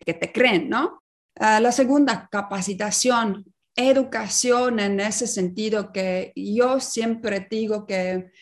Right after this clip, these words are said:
la clave de empoderamiento es, ah, a través de educación. Y no estoy hablando de educación tradicional, pero más que nada que a veces no tenemos esas personas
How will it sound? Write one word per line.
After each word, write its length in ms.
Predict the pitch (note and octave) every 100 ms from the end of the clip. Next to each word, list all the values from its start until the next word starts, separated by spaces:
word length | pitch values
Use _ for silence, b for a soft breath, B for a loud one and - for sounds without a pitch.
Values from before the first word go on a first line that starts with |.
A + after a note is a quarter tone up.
| b -
la 300 | G#3 G#3+ -
clave 880 | B3 B3 B3 B3 A3+ F#3+ G#3 A3 _
de 240 | F#3+ G#3 A3
empoderamiento 1120 | A3 A3 G#3 G3 G3+ G#3 A3+ A3+ A3+ F#3+ -
es, 560 | G#3 G3+ G3+ - - _ _
ah, 320 | G3 F#3 F#3 G3
a 100 | F#3+
través 520 | G#3 G3 F#3+ F#3 F#3
de 80 | F3
educación. 800 | F3 F3 E3+ - G3 F3 - - B B
Y 100 | A3+
no 180 | D4+ F#4+
estoy 420 | F4+ D#4+ D4 A3+
hablando 500 | G3+ G3 G#3 A3 A#3
de 220 | G3+ F3+ F#3
educación 1000 | F#3 F#3 F#3 F3+ - G3+ G3+ G3+ G3+ F3
tradicional, 920 | E3+ D#3 E3+ - G3+ G3 G#3+ G3+ - - _ _
pero 280 | A#3 A#3 A#3
más 340 | C4 D4+ F#4+
que 140 | - C#4+
nada 540 | A#3 A#3+ A#3+ A#3+ A3
que 540 | G3+ F#3+ F#3 F#3 F#3+ - _ _ _
a 120 | A#3+
veces 460 | B3 C#4 D4+ F#4+ -
no 240 | A#3+ C4+ C#4+
tenemos 500 | G#4+ C4 C4+ C4+ B3
esas 300 | A#3+ A#3+ -
personas 640 | G#3 G3+ - A3+ A#3 A3+